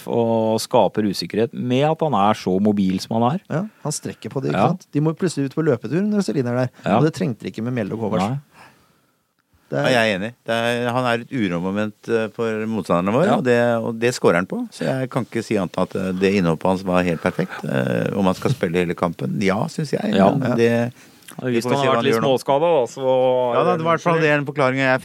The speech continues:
Speaker 3: fikk.
Speaker 2: Ja.
Speaker 3: Fordi jeg spurte, jeg spurte faktisk Lars, eh, intervjuet han før kampen oppe på scenen, og da spurte jeg hvorfor ikke han, jeg sa vel ikke hvorfor han, jeg spurte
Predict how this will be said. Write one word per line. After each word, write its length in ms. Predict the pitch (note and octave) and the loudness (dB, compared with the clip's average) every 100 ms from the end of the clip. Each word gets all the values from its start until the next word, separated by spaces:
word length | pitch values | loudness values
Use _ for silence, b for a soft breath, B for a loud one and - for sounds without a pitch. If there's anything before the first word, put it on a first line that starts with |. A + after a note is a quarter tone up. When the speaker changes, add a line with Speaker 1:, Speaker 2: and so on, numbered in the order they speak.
| E3 | -4
Speaker 3:
fikk. 200 | D#3 - | -4 -12
Speaker 2:
Ja. 100 | - | -10
Speaker 3:
Fordi 200 | - C3 | -4 -2
jeg 120 | B2 B2+ | 0 -2
spurte, 260 | - A2+ | -2 0
jeg 120 | A#2+ | 0
spurte 300 | B2 D3 - | -2 -4 -4
faktisk 260 | A2+ G2+ A2 | -4 -4 -2
Lars, 300 | G#2 G#2 - | 0 0 -2
eh, 80 | G#2+ B B B | -8 B B B
intervjuet 340 | G#2+ F#2+ G#2+ F#2+ | -4 0 4 4
han 80 | G2 | 4
før 160 | G2+ | 2
kampen 320 | - F2+ D#2+ G2+ | 2 0 0 -2
oppe 160 | - | -2
på 360 | E2 F#2+ F#2 F#2 | -6 -2 -2 -2
scenen, 340 | - F#2+ G#2+ | 0 0 0
og 80 | C#3 | 0
da 100 | A2 | 0
spurte 260 | G#2 - F2 | 0 -2 0
jeg 280 | F2 F2+ G2 | 2 4 2
hvorfor 200 | F#2+ - F2+ | 0 -6 -6
ikke 60 | |
han, 320 | F2 F2 E2+ E2 b b | -4 -4 -4 -6 b b
jeg 80 | - | -4
sa 80 | G2 | -4
vel 120 | E2+ | -2
ikke 160 | E2+ G#2 | 0 0
hvorfor 140 | D2 | 2
han, 100 | E2+ | 0
jeg 80 | F#2+ | 0
spurte 460 | - F#2 - F2+ | 2 0 2 -4